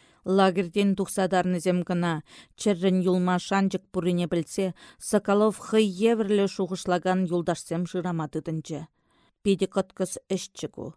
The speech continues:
Лагерь тишӗнсем хушшинче тӗрлӗ йӑх-яхсем сахалмарччӗ. Вӗсем пӗр тадӑк ҫӑкӑршын керек камада сутма пултаратчӗҫ. Ҫавсенчен азырханса, администрацине улдаласа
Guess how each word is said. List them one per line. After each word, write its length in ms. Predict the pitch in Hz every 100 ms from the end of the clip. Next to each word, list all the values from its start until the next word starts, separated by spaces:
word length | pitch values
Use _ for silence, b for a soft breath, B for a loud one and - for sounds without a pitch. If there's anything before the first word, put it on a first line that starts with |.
| _ b b
Лагерь 400 | 180 185 180 175
тишӗнсем 580 | 190 180 190 175 185 180
хушшинче 600 | - 180 - 175 170 208 190 -
тӗрлӗ 340 | 208 190 180
йӑх-яхсем 680 | 180 190 - 180 165 - 180
сахалмарччӗ. 800 | 180 170 170 170 165 156 - - - _ B B B
Вӗсем 420 | 160 185 - 185 180 -
пӗр 180 | 190 170
тадӑк 360 | - 185 180 -
ҫӑкӑршын 600 | - 180 175 160 180 175 -
керек 320 | 196 190 190
камада 420 | - 180 175 170
сутма 360 | 160 170 - 175
пултаратчӗҫ. 720 | 160 156 160 160 - - 151 - _ b b b
Ҫавсенчен 680 | - 202 180 190 180 190 175 -
азырханса, 760 | 175 170 160 180 165 - 170 160 B B B
администрацине 1040 | - 190 175 185 180 - 190 190 - 180 190 -
улдаласа 680 | 185 180 170 165 160 -